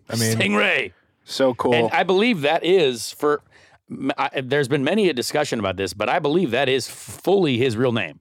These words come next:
Speaker 2: Like,
Speaker 1: No, it
Speaker 2: fully,
Speaker 1: is. I
Speaker 2: yeah.
Speaker 1: heard Kevin Lee talk about it.
Speaker 2: Yes. Real legit.
Speaker 1: Mm-hmm. But yeah, it's not like his first name is, you know, Bobby
Speaker 2: Randy, yeah.
Speaker 1: <laughs> or Randy, and then they just goes by, you know, "Oh, he liked catching stingrays when he was
Speaker 2: Yeah.
Speaker 1: younger." Like, nope. I'm
Speaker 2: No, they're
Speaker 1: pretty
Speaker 2: big
Speaker 1: sure it's just
Speaker 2: Corvette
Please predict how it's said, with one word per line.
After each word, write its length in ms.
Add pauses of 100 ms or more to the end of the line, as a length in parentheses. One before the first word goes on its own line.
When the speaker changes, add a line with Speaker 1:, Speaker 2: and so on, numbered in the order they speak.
(140)
Speaker 2:
Like, 140
Speaker 1:
No, 180
it 60
Speaker 2:
fully, 140
Speaker 1:
is. 200
I 60
Speaker 2:
yeah. 60
Speaker 1:
heard 180
Kevin 240
Lee 100
talk 240
about 180
it. 20
Speaker 2:
Yes. 360 (180)
Real 460
legit. 380 (460)
Speaker 1:
Mm-hmm. 340 (160)
But 100
yeah, 120
it's 180
not 160
like 180
his 220
first 340
name 280
is, 220
you 200 (160)
know, 280 (200)
Bobby 320
Speaker 2:
Randy, 380
yeah. 640
Speaker 1:
<laughs> 20
or 100
Randy, 460
and 180
then 180
they 160
just 360
goes 260
by, 240
you 80 (160)
know, 160
"Oh, 180
he 80
liked 220
catching 260
stingrays 460
when 100
he 60
was 100
Speaker 2:
Yeah. 120
Speaker 1:
younger." 220
Like, 220 (240)
nope. 220 (120)
I'm 180
Speaker 2:
No, 120
they're 120
Speaker 1:
pretty 100
Speaker 2:
big 40
Speaker 1:
sure 100
it's 120
just 220
Speaker 2:
Corvette 20